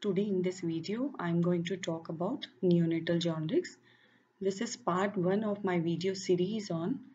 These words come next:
neonatal jaundice. In this I will tell you the details of physiological neonatal jaundice.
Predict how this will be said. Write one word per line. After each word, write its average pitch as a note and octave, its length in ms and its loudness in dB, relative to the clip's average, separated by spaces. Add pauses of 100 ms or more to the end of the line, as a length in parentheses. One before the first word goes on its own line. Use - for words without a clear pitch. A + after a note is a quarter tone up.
(280)
neonatal F3 520 4
jaundice. E3 420 -2
In F#3 200 2
this C4 200 -2
I F#3+ 140 -6
will G3+ 160 -2
tell G#3 160 -2
you A3+ 160 -2
the A#3+ 100 -4
details G3 680 -2 (120)
of F3 320 -2 (260)
physiological G#3 840 2 (280)
neonatal E3 540 0 (540)
jaundice. D3+ 580 -8